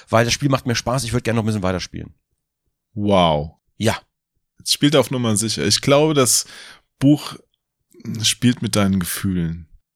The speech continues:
Speaker 1: Wahrscheinlich
Speaker 2: Ah,
Speaker 1: fällt,
Speaker 2: es ist,
Speaker 1: es kann auch sein,
Speaker 2: es
Speaker 1: dass
Speaker 2: ist
Speaker 1: der
Speaker 2: auf
Speaker 1: Go-,
Speaker 2: jeden Fall,
Speaker 1: vielleicht
Speaker 2: ja.
Speaker 1: fällt mir der Gorgone auch in den Rücken. Andererseits wurde der Gorgone so krass dargestellt, so, so finster, so, es sollte einem so
Speaker 2: Ja.
Speaker 1: viel Angst gemacht werden.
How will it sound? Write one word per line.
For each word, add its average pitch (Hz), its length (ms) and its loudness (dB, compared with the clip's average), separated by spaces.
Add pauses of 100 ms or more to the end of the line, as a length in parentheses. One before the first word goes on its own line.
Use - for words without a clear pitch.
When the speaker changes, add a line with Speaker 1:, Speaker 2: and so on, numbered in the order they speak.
(1040)
Speaker 1:
Wahrscheinlich 127 320 0
Speaker 2:
Ah, 117 40 6
Speaker 1:
fällt, 135 140 4
Speaker 2:
es 151 140 2
ist, - 320 0
Speaker 1:
es - 120 -2
kann 196 140 2
auch 208 80 2
sein, - 80 4
Speaker 2:
es 180 60 4
Speaker 1:
dass 156 100 4
Speaker 2:
ist 165 80 6
Speaker 1:
der 202 80 6
Speaker 2:
auf 139 60 6
Speaker 1:
Go-, 156 80 8
Speaker 2:
jeden 170 180 2
Fall, 147 380 0
Speaker 1:
vielleicht 127 320 0
Speaker 2:
ja. 120 160 2
Speaker 1:
fällt 156 160 0
mir 165 60 -2
der 139 100 0
Gorgone 135 380 0
auch 123 120 -2
in 127 60 -2
den 123 80 0
Rücken. 101 320 -6 (260)
Andererseits 170 480 0
wurde 135 160 0
der 120 100 0
Gorgone 131 260 4
so 135 160 2
krass 143 440 -2 (140)
dargestellt, 143 760 -2 (360)
so, 123 420 0
so 123 160 -2
finster, 135 680 -4
so, 127 440 -6 (100)
es - 160 -4
sollte 139 260 0
einem 123 100 -2
so - 100 2
Speaker 2:
Ja. 110 60 2
Speaker 1:
viel 110 100 0
Angst 101 260 0
gemacht 113 240 -4
werden. 120 100 -10